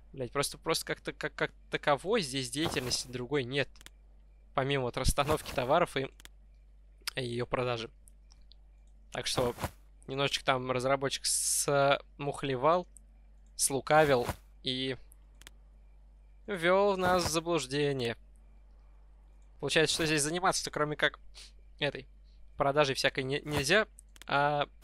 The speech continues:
а я подумал, что можно. И поэтому вот так вот взял и скачал. А тут, оказывается, оп, и всё.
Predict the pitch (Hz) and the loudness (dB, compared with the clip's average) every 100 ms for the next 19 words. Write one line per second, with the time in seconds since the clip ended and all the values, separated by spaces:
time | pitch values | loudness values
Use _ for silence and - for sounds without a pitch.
0 | - - - - - 190 208 143 165 151 | -10 -10 -16 -20 -2 -2 2 2 2 -2
1 | - 123 120 120 110 - - - - - | -2 -2 -2 -4 -12 -18 -20 -20 -20 -20
2 | - - - 139 139 139 135 - - 135 | -20 -16 -2 0 0 -2 -4 -6 -10 -8
3 | 135 123 120 151 156 - - 170 - 131 | -6 -6 -4 -4 -4 -10 -8 -6 -4 -2
4 | - - - - - - - - - - | -2 -4 -8 -20 -20 -20 -20 -16 -8 -8
5 | - - - - 214 214 208 165 156 143 | -8 -14 -18 -4 -2 -2 -2 2 2 2
6 | 135 - 185 - 127 - 131 | 0 -2 -4 -4 -8 -6 -4